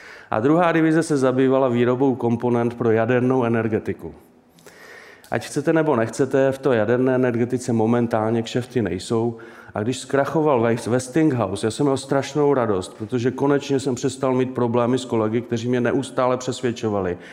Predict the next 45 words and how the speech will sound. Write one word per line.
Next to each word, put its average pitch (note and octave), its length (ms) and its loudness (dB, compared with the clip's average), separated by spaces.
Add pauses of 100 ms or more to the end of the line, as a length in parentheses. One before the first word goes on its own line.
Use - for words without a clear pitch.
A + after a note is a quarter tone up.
(100)
jak A2+ 140 -4
musíme B2 340 0
po B2+ 120 -4
celém B2 300 0
světě A#2 320 -2
jezdit A2 320 0
na A#2 140 0
ty C3 100 -2
konference A#2+ 720 -2
o A2 80 0
té A#2+ 120 -4
jaderné A#2 480 0
t-, - 160 -12 (680)
tech-, A#2 260 -4
o A2+ 60 -2
těch B2 240 -2
jaderných B2+ 440 0
elektrárnách A#2 840 0
a A#2 40 0
jak A2+ 120 -2
budeme B2 260 0
stavět B2 420 -2
ty B2+ 120 -4
jaderné A#2 440 0
bloky. G#2+ 440 -4 (480)
A G2+ 60 -6
já A2 100 -2
jsem C3 160 0
je B2+ 60 2
pořád B2 300 0
nějak A2+ 280 0
neviděl. G#2 480 -4 (420)
Byť C3 160 -6
jsem C3+ 160 2
kybernetik C3 640 0
a B2+ 60 2
umím C3 280 2
se C3 160 0
dívat, A2 440 -4
tak A2 140 -4
já A2 100 0
je G#2+ 100 0
pořád G#2 360 -4
nevidím, G2+ 480 -6
jo. F2 160 -12